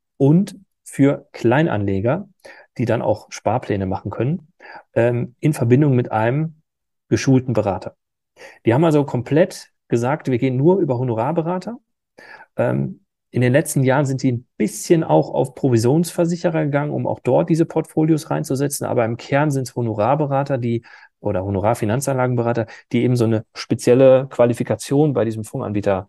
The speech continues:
durchlaufen sind und, ähm, dann in der Lage sind, diese Fonds auch zu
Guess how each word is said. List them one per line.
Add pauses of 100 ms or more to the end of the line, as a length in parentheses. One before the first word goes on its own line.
durchlaufen
sind (480)
und,
ähm, (140)
dann
in
der
Lage
sind,
diese
Fonds
auch
zu